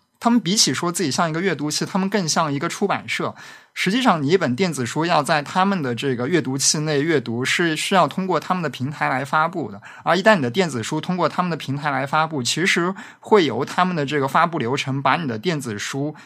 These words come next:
经过一些这个底层的改造，比如说这个H T M L的编码和结构上可能需要符合他们这个，呃，所谓出版社的这个规范才可以显示得更好。那么一本，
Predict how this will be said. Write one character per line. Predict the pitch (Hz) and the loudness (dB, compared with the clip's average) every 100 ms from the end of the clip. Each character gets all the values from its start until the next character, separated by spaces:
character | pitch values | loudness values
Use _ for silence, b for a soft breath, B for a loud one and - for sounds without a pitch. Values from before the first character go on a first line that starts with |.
| B | B
经 | - 180 | -2 0
过 | 185 165 | 2 2
一 | 143 139 | 2 2
些 | - 151 143 | 0 2 0
这 | 151 | 0
个 | 131 | -2
底 | 120 113 | -4 -6
层 | - 127 | -4 -4
的 | 170 | -2
改 | 135 | -2
造， | - 151 120 | 0 0 2
比 | 120 | -2
如 | 123 | -2
说 | 160 | -2
这 | 160 156 | 0 0
个 | 123 117 - | 0 -2 -4
H | 143 - | -8 -2
T | 165 | 0
M | 156 | 2
L | 143 135 - | 2 0 -4
的 | 127 | -8
编 | 120 170 | -2 -2
码 | 170 117 110 | 0 -2 -2
和 | - | -4
结 | 135 113 101 | -6 -6 -2
构 | 180 | 0
上 | 156 135 120 | 2 0 0
可 | 123 110 | -2 -4
能 | 127 | -2
需 | - 185 | 0 4
要 | 151 | 4
符 | - 107 | 2 -10
合 | 104 107 117 120 b b | -10 -8 -8 -10 b b
他 | - 175 | 0 4
们 | 202 160 | 6 4
这 | 120 135 | 0 -2
个， | 117 117 104 101 - - - | -2 -2 -4 -6 -14 -20 -14
呃， | 120 | -6
所 | - 131 | -2 2
谓 | 135 147 | 4 2
出 | - | 4
版 | 175 127 101 | 4 4 2
社 | 151 | 0
的 | 127 | 0
这 | 123 | 0
个 | 131 | -4
规 | 120 170 | -2 -2
范 | 202 180 110 | 0 -2 -2
才 | - 117 | -6 -8
可 | 120 143 | -4 -2
以 | 120 107 110 b | 0 -2 -8 b
显 | - 135 107 | -4 -2 0
示 | 165 | 0
得 | 147 | 0
更 | 185 131 | 0 -2
好。 | - - B B B - | -6 -14 B B B -2
那 | |
么 | 175 165 165 - | 2 2 0 -4
一 | 208 | 4
本， | 165 131 127 | 6 6 2